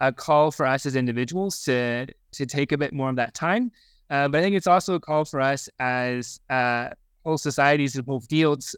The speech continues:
uh, and disciplines to say, we need to do more than just, uh, overwork our employees to the bone on the things that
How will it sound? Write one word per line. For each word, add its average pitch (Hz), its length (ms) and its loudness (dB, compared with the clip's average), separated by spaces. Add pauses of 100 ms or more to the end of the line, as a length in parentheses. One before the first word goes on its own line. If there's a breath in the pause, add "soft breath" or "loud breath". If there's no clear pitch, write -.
uh, 123 220 2
and 123 160 -4
disciplines 127 600 -2
to - 120 -10
say, 131 400 2 (1500)
we 180 460 2
need 160 480 0
to 156 240 -2
do 135 340 0
more 139 540 0
than 127 240 0
just, 123 600 0 (400)
uh, 120 360 0 (160)
overwork 139 520 0
our 139 240 -6
employees 123 880 0
to 139 100 -2
the 123 120 2
bone 127 340 2
on 117 140 -2
the 123 80 -2
things 127 320 -2
that 117 200 -4